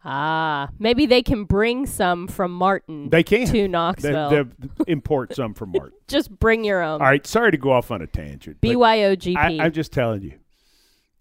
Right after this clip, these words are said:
Speaker 2: if you're one of the O T people, you are serious about football, and you understand what I mean.
Speaker 1: You might know where to get some goalposts.
Speaker 2: You would know where to get some goalposts.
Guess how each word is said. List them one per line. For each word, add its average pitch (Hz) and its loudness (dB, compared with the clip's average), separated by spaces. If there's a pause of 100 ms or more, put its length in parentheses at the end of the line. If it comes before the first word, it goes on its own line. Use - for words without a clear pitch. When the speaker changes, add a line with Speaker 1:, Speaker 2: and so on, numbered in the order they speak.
(200)
Speaker 2:
if - -6
you're 202 6
one 196 2
of 147 0
the 139 2
O 135 2
T 123 -4
people, - -10
you 143 0
are 143 4
serious 127 -4
about 98 -8
football, 82 -10
and 107 -10
you 123 -4
understand 110 -6
what 82 -8
I 76 -10
mean. 64 -18 (180)
Speaker 1:
You 208 -4
might 214 -2
know 190 0
where 175 0
to 175 -8
get 180 -6
some 151 -8
goalposts. - -10
Speaker 2:
You 165 2
would 151 2
know 113 -2
where 101 -4
to 87 -10
get 80 -12
some 73 -20
goalposts. - -20